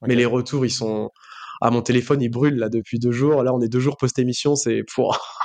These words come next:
Speaker 1: Ok, bah, justement, c'était, euh, c'était, euh, les, les, les questions d'après, mais, euh, le,
Speaker 2: Ouais.
Speaker 1: à J plus deux, parce que là, on est, euh, vendredi, ça a été diffusé mercredi.
Speaker 2: Ouais.
Speaker 1: Euh, il y a eu combien de, de, de vi-, de, de visites sur, euh, sur votre site ? Est-ce que t'as eu des,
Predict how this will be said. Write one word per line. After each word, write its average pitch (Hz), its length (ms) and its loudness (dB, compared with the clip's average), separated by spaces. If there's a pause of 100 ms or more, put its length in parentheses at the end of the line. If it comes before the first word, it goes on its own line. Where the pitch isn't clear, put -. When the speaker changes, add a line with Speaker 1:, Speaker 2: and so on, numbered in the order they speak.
(300)
Speaker 1:
Ok, 110 280 -4
bah, 101 160 0
justement, 104 320 -2
c'était, 104 400 -4
euh, 107 260 0
c'était, - 300 -8
euh, 95 220 0 (100)
les, 107 180 -6
les, 110 220 -2
les 104 160 -2
questions 120 260 -6
d'après, 113 320 4
mais, 113 160 0
euh, 101 160 4 (480)
le, 95 500 -2
Speaker 2:
Ouais. 104 140 0 (180)
Speaker 1:
à 107 120 -2
J 104 160 -2
plus 113 320 -4
deux, 139 160 4
parce 120 240 -10
que - 80 -8
là, 104 160 -2
on 98 100 -6
est, 95 160 -4
euh, 92 160 -2
vendredi, 101 560 -6
ça 117 120 -10
a - 20 -6
été 95 160 -8
diffusé 95 300 -10
mercredi. 110 480 -4
Speaker 2:
Ouais. 143 80 -10 (340)
Speaker 1:
Euh, 98 560 -6 (520)
il 135 60 -10
y 113 60 -2
a - 20 -2
eu 104 80 -4
combien 113 320 0
de, 104 220 0
de, 98 160 -2
de 98 140 -4
vi-, 98 220 -6
de, 107 180 -4
de 98 160 -4
visites 110 420 -4
sur, 101 260 -4
euh, 101 80 -2
sur 101 240 -4
votre 101 300 -4
site ? 123 340 -6
Est-ce 104 120 -10
que 101 80 -8
t'as 98 180 -4
eu 95 80 -4
des, 95 500 -2